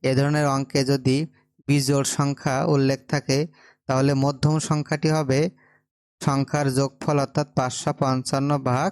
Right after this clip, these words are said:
সংখ্যা অর্থাৎ পাঁচ। ভাগ দিলে আমরা পাবো একশো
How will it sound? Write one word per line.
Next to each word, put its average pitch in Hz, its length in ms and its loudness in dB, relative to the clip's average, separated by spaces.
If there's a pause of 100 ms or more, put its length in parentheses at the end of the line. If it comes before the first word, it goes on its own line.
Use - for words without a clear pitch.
(180)
সংখ্যা 131 460 -2 (460)
অর্থাৎ 135 360 -2 (140)
পাঁচ। 120 260 0 (520)
ভাগ 127 180 0 (120)
দিলে 135 180 2
আমরা 135 260 0
পাবো 135 320 0 (200)
একশো - 380 -2